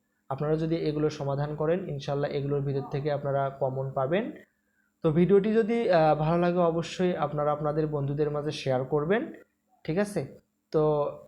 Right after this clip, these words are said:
আমরা হচ্ছে এভাবে, আহ, সকল বোর্ডের শিক্ষার্থীদের জন্য,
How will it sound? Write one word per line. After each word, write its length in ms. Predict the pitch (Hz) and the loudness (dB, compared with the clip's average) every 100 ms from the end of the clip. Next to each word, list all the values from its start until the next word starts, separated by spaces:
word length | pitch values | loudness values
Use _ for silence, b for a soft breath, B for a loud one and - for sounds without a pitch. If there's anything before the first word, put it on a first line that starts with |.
| _ | _
আমরা 260 | - 147 165 | -6 -2 0
হচ্ছে 280 | 175 175 185 | -2 -2 -2
এভাবে, 640 | 165 156 160 170 180 165 | 0 0 0 2 2 2
আহ, 180 | 151 143 | 2 0
সকল 420 | - 151 160 165 | -2 -2 0 0
বোর্ডের 440 | 160 160 165 165 | 0 2 2 0
শিক্ষার্থীদের 760 | 151 147 - 151 - 160 165 160 | -6 -6 -4 -6 -4 -2 0 -2
জন্য, 520 | 143 135 147 233 294 | -2 -2 0 -2 -6